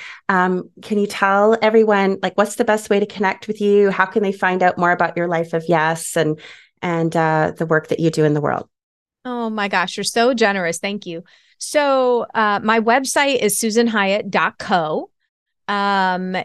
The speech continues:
Speaker 2: you can find Life of Yes on my website. Um, you can listen to the podcast, You've Got Nerve.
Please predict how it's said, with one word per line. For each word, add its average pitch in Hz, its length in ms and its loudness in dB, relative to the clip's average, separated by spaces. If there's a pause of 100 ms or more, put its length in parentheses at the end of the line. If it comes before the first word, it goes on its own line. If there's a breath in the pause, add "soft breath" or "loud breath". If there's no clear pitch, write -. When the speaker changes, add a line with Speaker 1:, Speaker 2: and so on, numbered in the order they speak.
(100)
Speaker 2:
you 214 320 -4
can 240 180 0
find 208 420 -2
Life 208 280 0
of 196 120 -4
Yes 185 280 0
on 185 120 0
my 185 140 0
website. 208 720 -4 (280)
Um, 180 680 -2
you 196 260 -6
can 185 720 -4
listen 202 520 -2
to 202 120 -6
the 185 80 -4
podcast, 214 640 -4
You've 190 260 -4
Got 170 240 -2
Nerve. 180 640 -8